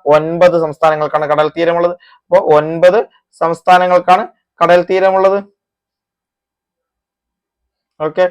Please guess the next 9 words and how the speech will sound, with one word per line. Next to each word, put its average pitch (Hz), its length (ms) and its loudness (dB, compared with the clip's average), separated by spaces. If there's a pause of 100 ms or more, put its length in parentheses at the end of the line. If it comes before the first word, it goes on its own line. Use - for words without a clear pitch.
(320)
ഏതൊക്കെയാണ്? 175 520 2 (300)
ഗുജറാത്ത്, 156 580 2 (100)
ഗുജറാത്ത്, 151 600 0 (380)
മഹാരാഷ്ട്ര, 156 920 2 (520)
ആ, 135 40 -4 (260)
ഗോവ, 147 640 4 (420)
പിന്നെ 160 220 -2 (400)
കർണാടക, 156 640 2 (380)
അതുപോലെ 160 380 2